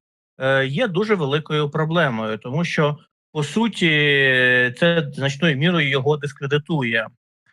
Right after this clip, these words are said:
Е, тому, е, дійсно багато, е, хто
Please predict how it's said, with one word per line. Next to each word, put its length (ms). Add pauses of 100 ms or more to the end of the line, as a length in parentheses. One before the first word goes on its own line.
(880)
Е, 280 (420)
тому, 380
е, 420
дійсно 640
багато, 880
е, 480
хто 420